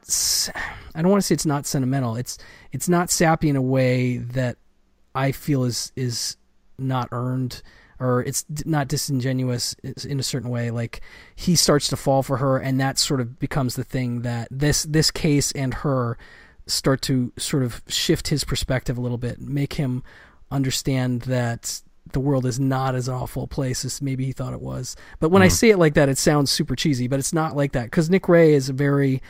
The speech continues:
Speaker 2: Yeah, he's not sentimental in his, in the way he portrays things,
Speaker 1: No.
Speaker 2: even if it has a sentimental core. That's why it ma-, makes him a great director.
Speaker 1: Yeah, absolutely. He ha-, there's a sort of poetic nature to, and a, and a melancholy to a lot of the work that I, that he does,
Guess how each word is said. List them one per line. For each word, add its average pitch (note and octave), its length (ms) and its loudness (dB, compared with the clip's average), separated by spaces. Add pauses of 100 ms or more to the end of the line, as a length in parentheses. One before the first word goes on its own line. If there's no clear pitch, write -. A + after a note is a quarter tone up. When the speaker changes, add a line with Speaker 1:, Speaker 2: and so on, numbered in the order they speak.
(360)
Speaker 2:
Yeah, A2 180 6
he's A2 180 4
not G2+ 160 4
sentimental F#2+ 600 -2
in E2+ 80 -2
his, E2+ 200 -4
in A2 160 -2
the F2+ 60 2
way F2 100 6
he E2+ 80 4
portrays F#2+ 520 2
things, F#3 220 6
Speaker 1:
No. D#3 60 6
Speaker 2:
even A2+ 120 4
if F2 140 0
it G#2 80 -2
has G2+ 220 0
a E2 40 -6
sentimental F#2 460 -2
core. C3 200 2
That's B2+ 180 2
why F#2+ 100 2
it G2 100 -4
ma-, G2 140 -4
makes F#2+ 260 -4
him F#2 100 -4
a E2 40 -8
great E2+ 240 -8
director. E2+ 460 -8 (140)
Speaker 1:
Yeah, C#3 220 0
absolutely. C#3+ 360 0
He F3 160 6
ha-, F3+ 100 0
there's D#3+ 260 2
a D3 80 2
sort E3+ 220 2
of D3 100 2 (720)
poetic D3+ 640 6
nature C#3 720 2 (260)
to, C#3+ 440 2
and D3 180 0
a, C3 140 0
and C#3 140 0
a C3 40 2
melancholy C3+ 800 2
to C#3 160 -4
a - 20 -2
lot B2 220 -2
of B2+ 80 -2
the A#2+ 80 -4
work B2 320 -4
that - 180 -8 (140)
I, B2 180 -6
that C3 240 -6
he C3 120 -6
does, A#2+ 600 -4